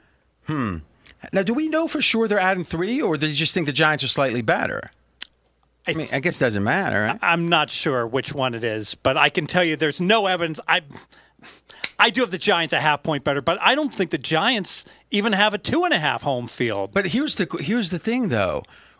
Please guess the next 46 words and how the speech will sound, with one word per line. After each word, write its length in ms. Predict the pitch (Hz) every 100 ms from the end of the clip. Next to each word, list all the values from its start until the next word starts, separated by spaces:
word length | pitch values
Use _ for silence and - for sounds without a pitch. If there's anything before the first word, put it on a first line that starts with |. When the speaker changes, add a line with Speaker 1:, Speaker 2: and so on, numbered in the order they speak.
| -
Speaker 1:
Wouldn't 300 | 156 226 180
you 100 | 170
say 380 | - 175 185 143
Atlanta 580 | 127 131 143 156 170
against 320 | 147 131 123 -
Philly 420 | 127 127 143 147
is 120 | 110
one 160 | 120 123
of 60 |
the 80 | 113
worst 340 | 107 120 127 -
games 320 | 117 123 117
of 60 |
the 80 | 110
season 400 | - 131 123 139
so 180 | - 147
far? 400 | - 170 220 247
Speaker 2:
Yes, 460 | 165 143 131 95 -
they 80 | 147
got 220 | 139 -
crushed, 640 | - 170 160 - - - -
mismatch 520 | 147 - 160 135 -
on 80 | 123
the, 160 | 123 -
on 160 | 127
the 60 | 120
lines. 520 | 113 101 101 - -
Speaker 1:
And 240 | 156 160 156
I 140 | 160
know 220 | 156 180 214
they 160 | 190
were 160 | 156 139
sort 420 | - - 180 220
of 80 | 233
competitive 500 | 147 - 147 135 123
against 300 | 120 123 -
Tampa, 380 | 131 127 127 160
but 160 | 170
you 100 | 175
just 180 | 180 202
don't 220 | 202 180
know 160 | 180 202
how 140 | 160
much 220 | 156 156
of 60 | 147
that. 320 | 151 147 -